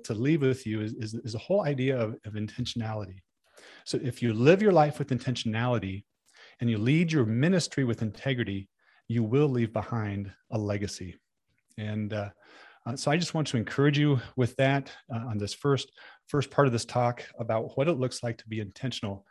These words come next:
and one of the things that I share with my kids,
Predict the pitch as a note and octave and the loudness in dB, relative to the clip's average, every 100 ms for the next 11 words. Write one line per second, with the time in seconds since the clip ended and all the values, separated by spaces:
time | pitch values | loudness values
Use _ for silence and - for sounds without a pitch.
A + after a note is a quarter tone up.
0 | - - - - - C#3+ B2 D#3 G#3 E3+ | -20 -20 -10 -6 -2 0 4 4 4 2
1 | - D3+ C#3+ B2+ B2+ - C3+ A#2 A2+ A2 | 0 0 2 0 0 0 -2 -2 -2 -6
2 | - A2+ G#2+ | -4 -6 -6